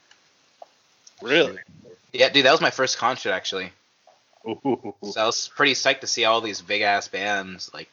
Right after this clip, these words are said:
Speaker 2: Disturbed and, ah, dude,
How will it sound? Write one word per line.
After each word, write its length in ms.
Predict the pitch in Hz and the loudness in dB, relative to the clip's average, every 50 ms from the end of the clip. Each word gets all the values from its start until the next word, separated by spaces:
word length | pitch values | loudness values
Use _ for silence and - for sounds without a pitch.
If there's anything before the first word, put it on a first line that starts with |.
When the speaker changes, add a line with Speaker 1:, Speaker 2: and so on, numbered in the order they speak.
| _ - | _ -8
Speaker 2:
Disturbed 920 | 113 101 - - - 95 95 98 101 101 101 101 101 98 95 95 90 87 - | -4 -4 -4 -4 -4 -4 -2 0 0 0 0 0 0 -2 -4 -6 -8 -12 -16
and, 180 | 87 80 85 - _ _ _ _ - _ _ _ _ _ _ _ _ _ _ _ - - - | -18 -16 -18 -20 _ _ _ _ -20 _ _ _ _ _ _ _ _ _ _ _ -16 -8 -4
ah, 300 | - - - - - - - | -4 -2 -2 -2 -4 -4 -6
dude, 180 | - 101 90 | -8 -10 -10